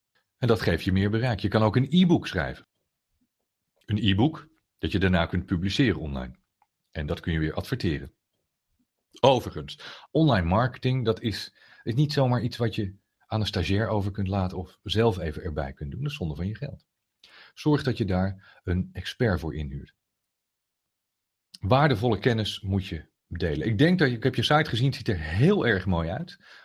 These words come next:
Ik denk zeker dat daar behoefte aan is. Ehm, zorg dat je ergens mee opvalt. Misschien word je wel gevraagd bij, eh, Late Night, bij Umberto, om hierover te praten. En dan krijg je ineens een doorbraak.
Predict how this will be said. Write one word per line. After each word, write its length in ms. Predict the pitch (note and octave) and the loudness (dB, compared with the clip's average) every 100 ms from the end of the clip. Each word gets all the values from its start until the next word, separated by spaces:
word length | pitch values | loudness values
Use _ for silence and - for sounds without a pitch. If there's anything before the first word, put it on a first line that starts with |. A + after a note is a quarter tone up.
| - | -10
Ik 160 | G2 F#2+ | -6 -2
denk 200 | A#2 G#2+ | -2 -2
zeker 320 | - D3+ - | -2 -2 0
dat 120 | A2+ | 0
daar 120 | F#2+ | 0
behoefte 380 | E2+ D#2+ C#3+ - | -2 -2 -2 -4
aan 180 | F2+ G#2 | -6 -6
is. 240 | A2+ - _ _ _ _ _ | -8 -12 _ _ _ _ _
Ehm, 420 | A2 G2+ G2 F#2+ G2 - _ | -8 -4 -4 -4 -6 -14 _
zorg 260 | - E3+ D#3 | 0 2 2
dat 120 | C#3+ | 0
je 80 | - | 2
ergens 260 | C#3 - | 0 0
mee 160 | A#2 B2 | 0 -2
opvalt. 440 | B2+ - C#2 - | -4 -8 -12 -10
Misschien 340 | G#2+ - B2 G#2 | -10 -2 -2 0
word 140 | A2+ | 2
je 60 | G#2+ | 4
wel 140 | G#2 | 2
gevraagd 400 | F#2 G2+ A2 - | 2 0 0 0
bij, 320 | G2 F#2 F2+ | 0 0 0
eh, 60 | E2+ | 0
Late 240 | F#2+ F2+ | 2 0
Night, 300 | F#2 G#2 F2 | 0 -2 -2
bij 100 | - | -4
Umberto, 500 | E2+ E2+ G2 G2 D#2+ | -4 -2 -2 -4 -4
om 220 | D2 D#2+ D#2+ | -6 -6 -4
hierover 400 | G2+ F#2 E2+ D#2 | 0 2 0 -2
te 100 | - | -12
praten. 380 | - G2 D2+ - | -8 -6 -8 -10
En 160 | E2 - _ _ _ _ | -12 -12 _ _ _ _
dan 200 | A#2+ B2+ | 0 0
krijg 280 | A#2+ F2 - | 0 -4 -4
je 60 | |
ineens 200 | F2+ F2+ | -2 -2
een 120 | F#2 G2 | -2 -2
doorbraak. 580 | A#2+ F2+ C2+ C2 _ | -2 -4 -8 -18 _